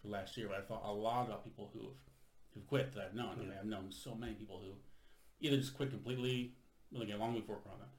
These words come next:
Speaker 2: Hmm.
Speaker 1: quit completely, or just people I saw, like, ev-, like, several nights a week, but then suddenly just didn't see him anymore.
Speaker 2: Yeah.
Speaker 1: And I was always very fascinated by them. And I was thinking about you in particular, 'cause you were the first person that I really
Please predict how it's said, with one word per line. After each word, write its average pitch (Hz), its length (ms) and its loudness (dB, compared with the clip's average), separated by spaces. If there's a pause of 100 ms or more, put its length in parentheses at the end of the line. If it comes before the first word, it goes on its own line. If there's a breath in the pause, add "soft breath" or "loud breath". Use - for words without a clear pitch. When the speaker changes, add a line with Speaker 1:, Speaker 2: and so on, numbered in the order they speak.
(120)
Speaker 2:
Hmm. 107 100 -8 (440)
Speaker 1:
quit 139 160 4
completely, 117 760 2
or 101 140 -2
just 101 280 -6 (760)
people 151 180 0
I 131 60 8
saw, 131 220 4
like, 107 240 6
ev-, 113 120 0
like, 101 160 -2
several 110 340 0
nights 104 120 -2
a 95 60 -6
week, 110 260 -2 (1400)
but - 100 -6
then 120 100 4
suddenly 110 220 2
just 98 160 -6
didn't 104 160 -2
see 104 100 -4
him 110 140 0
anymore. 120 380 -2 (260)
Speaker 2:
Yeah. 101 180 -8
Speaker 1:
And 117 80 0
I 117 40 2
was 117 100 0
always 120 140 4
very 101 160 0
fascinated 107 460 -2
by 95 100 -4
them. 98 220 -6 (1200 soft breath)
And 131 100 2
I 117 40 6
was 110 80 2
thinking 110 180 2
about 113 60 0
you 110 60 4
in 104 60 2
particular, 113 300 0
'cause 104 140 -4
you 135 80 4
were 131 80 8
the 110 80 2
first 117 260 0
person 104 760 0
that - 100 -4
I 110 40 2
really 113 500 2